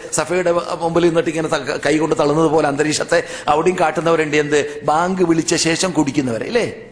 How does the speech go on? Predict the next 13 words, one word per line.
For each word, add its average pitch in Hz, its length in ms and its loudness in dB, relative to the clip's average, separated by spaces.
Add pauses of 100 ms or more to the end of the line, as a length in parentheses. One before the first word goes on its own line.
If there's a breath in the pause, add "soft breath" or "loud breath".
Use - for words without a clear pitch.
(800)
ഹറമിൽ 196 300 2
കാണാറില്ലേ? 170 440 0 (300)
ബാങ്ക് 220 280 2
വിളിച്ച 226 240 2
ശേഷം 220 260 0
ഇങ്ങനെ 226 340 0
പാകിസ്ഥാനികളൊക്കെ 202 680 -2
കുളിക്കുക, 180 360 0 (380 loud breath)
അവര് 226 200 2
കുടിക്കുന്ന 247 360 0
കണ്ടിട്ട് 247 220 0
എല്ലാവരും 302 240 0
കുടിക്കുക. - 340 0